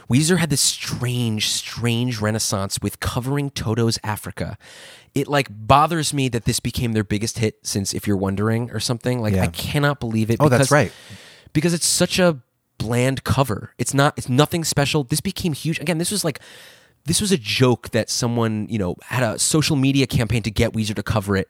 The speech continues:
Speaker 1: and they eventually did. It became such a big single that from the success of Weezer's, uh, Toto's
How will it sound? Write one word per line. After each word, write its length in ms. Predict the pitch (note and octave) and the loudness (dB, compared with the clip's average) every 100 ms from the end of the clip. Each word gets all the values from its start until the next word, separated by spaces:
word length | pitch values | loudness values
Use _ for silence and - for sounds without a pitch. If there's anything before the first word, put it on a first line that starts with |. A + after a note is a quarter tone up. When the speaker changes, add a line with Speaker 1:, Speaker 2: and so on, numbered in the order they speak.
| _ | _
Speaker 1:
and 160 | A#2 A#2 | -2 0
they 80 | |
eventually 380 | A2 A2 A2+ A2 | 0 0 0 -2
did. 380 | G2 G#2 G#2+ G#2 | 0 2 2 2
It 100 | - | -4
became 280 | A#2+ - A#2+ | -6 -4 -4
such 260 | - A#2+ C#3 | -2 -2 0
a 40 | |
big 160 | B2+ A2+ | -2 0
single 440 | - A2+ A#2+ B2+ - - - - | -2 2 4 2 -2 -18 -10 0
that 180 | C3+ - | 0 0
from 140 | - E3+ | -2 0
the 60 | F3 | -2
success 560 | - - D3+ F3+ - - | -4 0 2 2 -2 -4
of 220 | A#2 A#2 G#2 | 0 0 0
Weezer's, 560 | A2+ C3 C#3 C#3 C3 | 0 0 2 2 0
uh, 200 | - A2+ A2+ A#2 | 0 -2 -2 -4
Toto's 320 | - C#3+ C3+ | 4 6 6